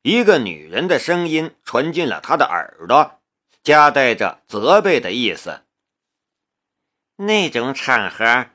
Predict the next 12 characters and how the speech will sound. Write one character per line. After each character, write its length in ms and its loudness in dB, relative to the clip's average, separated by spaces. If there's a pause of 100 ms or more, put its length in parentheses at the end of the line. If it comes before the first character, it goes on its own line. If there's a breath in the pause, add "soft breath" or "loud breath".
你 160 -6
就 120 -2
不 160 -6
知 200 -4
道 360 2
找 220 0
个 100 -6
借 300 -2
口 480 -2
溜 240 0
走 300 0
啊？ 400 0